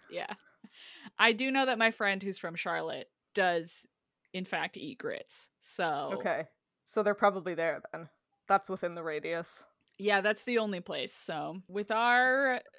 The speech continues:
Speaker 1: powers of deduction. <laughs>
Speaker 2: I feel like they're probably in, like, Kentucky,
Speaker 1: You know,
Speaker 2: based
Speaker 1: middle of
Speaker 2: on the shape
Speaker 1: nowhere.
Speaker 2: of the United States. Yeah.
Speaker 1: <laughs> Yeah, sure.
Speaker 2: <laughs>
Speaker 1: Sure, yeah.
Speaker 2: I don't know what's in Kentucky except the Derby, but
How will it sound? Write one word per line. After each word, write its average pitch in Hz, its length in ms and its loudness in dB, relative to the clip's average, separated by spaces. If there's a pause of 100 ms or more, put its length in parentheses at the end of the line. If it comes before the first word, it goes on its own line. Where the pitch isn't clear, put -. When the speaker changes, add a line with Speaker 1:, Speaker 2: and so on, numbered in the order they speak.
(360)
Speaker 1:
powers 277 340 8
of 285 120 0
deduction. 214 440 4 (200)
<laughs> - 240 -2
Speaker 2:
I 247 80 6
feel 320 180 2
like 370 140 4
they're 302 120 8
probably 285 460 6
in, 262 360 6
like, 233 240 4
Kentucky, 240 680 0 (460)
Speaker 1:
You 226 120 -2
know, 208 160 6
Speaker 2:
based 185 160 -2
Speaker 1:
middle 208 140 8
of 202 200 8
Speaker 2:
on 196 60 0
the 185 80 2 (200)
shape 208 180 6
Speaker 1:
nowhere. 185 100 -2 (120)
Speaker 2:
of 202 280 8 (240)
the 226 80 -2
United 202 400 2
States. 202 380 0
Yeah. 180 420 6
Speaker 1:
<laughs> 440 40 -16 (440)
Yeah, 240 300 -4 (120)
sure. 349 300 -4
Speaker 2:
<laughs> 370 540 8 (460)
Speaker 1:
Sure, 180 480 4
yeah. 160 480 2
Speaker 2:
I 214 80 12
don't 226 160 8
know 220 100 12
what's 214 220 8
in 208 120 2
Kentucky 185 520 2
except 185 500 0
the 185 80 0
Derby, 165 500 -2 (260)
but 151 280 4